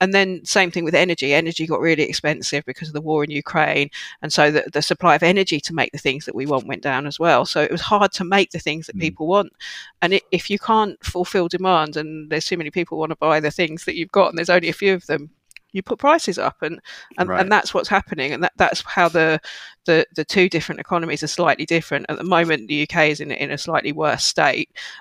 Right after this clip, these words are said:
Speaker 1: um, but, but actually it's looking likely that the U S will be where the U K is now quite shortly. Um, so I,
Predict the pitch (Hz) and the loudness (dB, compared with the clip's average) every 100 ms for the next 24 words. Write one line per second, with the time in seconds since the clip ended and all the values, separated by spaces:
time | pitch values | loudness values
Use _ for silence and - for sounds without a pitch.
0 | - 147 143 135 165 - _ 160 - 151 | -2 2 2 0 -4 -4 _ 0 2 2
1 | - - 156 143 151 - - _ 156 - | 0 -2 0 0 -2 -10 -20 _ -4 -2
2 | 151 - - 165 156 - 156 139 - 151 | -2 -2 0 2 2 0 -4 -4 -2 -2
3 | 151 156 135 139 - 151 147 127 - _ | 0 2 2 0 -2 -4 -2 -4 -8 _
4 | - - 147 139 135 135 - - 143 143 | -8 -2 0 2 2 2 -2 -6 -6 -4
5 | 139 - 147 110 139 143 110 - 139 - | -2 0 0 0 -2 -2 -2 -4 -4 -4
6 | 151 147 147 - - - - - - 156 | -6 -6 -4 -4 -6 -12 -18 -20 -10 -2
7 | 139 139 - 143 - 139 | -2 -2 0 2 2 0